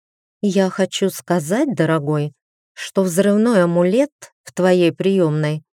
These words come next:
предназначался тебе, а не посыльному. Возможно, благородный Лэр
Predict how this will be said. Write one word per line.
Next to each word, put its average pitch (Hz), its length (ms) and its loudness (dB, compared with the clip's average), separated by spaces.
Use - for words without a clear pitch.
предназначался 202 1040 0
тебе, 165 500 -2
а 214 80 0
не 233 120 2
посыльному. 156 840 -2
Возможно, 190 680 0
благородный 180 560 0
Лэр 190 320 2